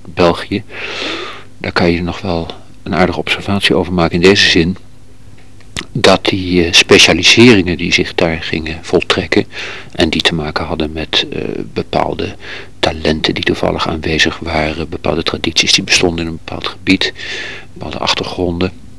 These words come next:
eh, bepaalde, eh, plaatselijke mogelijkheden, ruimtelijke mogelijkheden, eh, en, eh, meer, eh, cultureel georiënteerd, eh, de postindustrie-, eh, postindustriële,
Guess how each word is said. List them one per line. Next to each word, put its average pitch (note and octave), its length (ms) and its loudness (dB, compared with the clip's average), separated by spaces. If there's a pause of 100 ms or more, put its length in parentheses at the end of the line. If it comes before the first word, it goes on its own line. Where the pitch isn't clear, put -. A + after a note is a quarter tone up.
(140)
eh, F2 280 2
bepaalde, D#2+ 640 -2 (260)
eh, D#2 240 -4 (640)
plaatselijke - 640 -2
mogelijkheden, - 560 -6
ruimtelijke E2+ 480 -4
mogelijkheden, E2 800 -6 (680)
eh, F2 480 4
en, F2+ 460 6
eh, F#2 240 4
meer, F#2+ 560 6
eh, F2 300 2 (100)
cultureel F#2+ 500 6
georiënteerd, E2+ 920 2
eh, - 60 2 (540)
de F#2 140 0
postindustrie-, - 800 0
eh, E2+ 120 0 (140)
postindustriële, E2 1040 -2